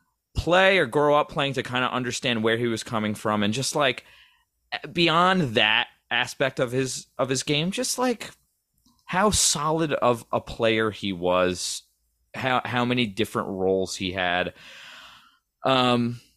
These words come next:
yeah, I'm gonna, I'm gonna miss him. And, and he was,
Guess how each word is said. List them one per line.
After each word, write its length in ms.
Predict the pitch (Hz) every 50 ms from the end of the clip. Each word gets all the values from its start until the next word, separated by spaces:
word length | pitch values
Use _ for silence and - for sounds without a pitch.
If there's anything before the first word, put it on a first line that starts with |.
| _ _ -
yeah, 220 | 185 240 233 202 160 - -
I'm 120 | - 156 175
gonna, 220 | 190 190 196 190 -
I'm 120 | 175 180 196
gonna 140 | 220 233 226
miss 300 | 214 240 262 262 - -
him. 180 | 196 170 156 - -
And, 220 | 156 160 156 - -
and 160 | 156 160 160
he 160 | 151 185 208
was, 160 | 196 190 -